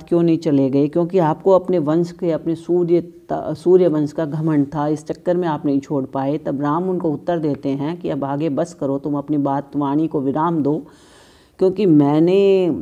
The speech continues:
जहाँ कहीं भी सीता की बात आई तो मैंने उस, चाहे बोले सीता न रही हो, उसकी मूर्ति को रख कर के ही ये काम चलाया, क्योंकि मैं एक पत्नी व्रत का पालन हमेशा करता रहा हूँ। तो आगे शंभू कहता है, वो हम पढ़ेंगे अब,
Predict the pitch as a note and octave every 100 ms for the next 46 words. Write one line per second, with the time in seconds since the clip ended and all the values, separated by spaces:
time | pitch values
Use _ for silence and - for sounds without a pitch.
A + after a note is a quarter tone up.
0 | - - D3 F3 F3 G#3+ A3 G3 F#3+ F3
1 | F3+ F3 D#3+ E3 D#3+ E3+ D#3 C#3 D3 D3
2 | D3 E3+ F3+ F3 F3 E3+ F3 F3+ F3 F3+
3 | F3 F3+ F3 D#3 D3 D3 D3+ F3+ F3 F3
4 | E3 D#3+ F3 F#3 G3+ G3 E3+ D3+ - -
5 | F3 F3 F3 F3 E3+ E3+ D3 D3 D3 C#3
6 | D3+ D3+ D#3+ F3 E3 D#3+ E3 - E3+ -
7 | _ - F3+ F3 C#3+ E3+ - D3+ B2+ -
8 | - - - _ - C#3+ D#3+ E3 D#3+ D#3+
9 | F3+ F3+ D3 C#3 C3+ C#3 C#3 C3+ D3 D3
10 | F3+ F#3+ F3 D3 E3+ G3 D#3+ D#3 E3 G3
11 | - D3 C3+ C#3 C#3 D#3 E3+ D#3 D3 C#3
12 | C#3 C3 B2+ C3 C#3+ D#3